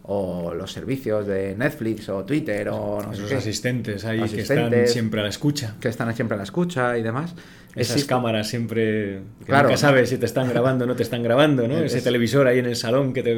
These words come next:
Speaker 2: observa.
Speaker 1: El caso de, de Facebook con, con Halo, el, el, el cacharro que,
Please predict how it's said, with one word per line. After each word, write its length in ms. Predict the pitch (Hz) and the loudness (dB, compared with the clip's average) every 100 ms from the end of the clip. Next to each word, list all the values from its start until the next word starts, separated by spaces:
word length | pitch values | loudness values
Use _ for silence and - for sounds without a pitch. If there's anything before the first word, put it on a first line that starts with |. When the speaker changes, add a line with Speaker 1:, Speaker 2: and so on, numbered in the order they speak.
| 117 | 2
Speaker 2:
observa. 520 | - 139 127 104 92 - 117 | 2 0 0 -2 -6 -10 -8
Speaker 1:
El 120 | 107 | -2
caso 300 | 120 120 135 | 0 2 4
de, 500 | 131 127 120 113 113 104 | 6 6 6 2 -2 -4
de 480 | 110 107 107 101 101 | -2 0 0 -2 -2
Facebook 500 | 135 135 139 156 170 | 0 2 0 -4 -4
con, 800 | - 107 104 104 98 101 98 101 | -4 -2 -2 -4 -6 -6 -8 -8
con 200 | - 98 - | -8 -8 -2
Halo, 320 | 123 135 175 | 0 0 -2
el, 440 | 139 101 98 101 - - - | -4 -6 -8 -10 -12 -16 -16
el, 280 | - 50 50 - - - - - | -12 -10 -10 -14 -18 -20 -20 -18
el 60 | - | -14
cacharro 680 | 101 104 123 120 120 117 113 | -12 -6 -4 0 2 0 0
que, 560 | 110 110 107 107 107 | -2 0 2 0 -4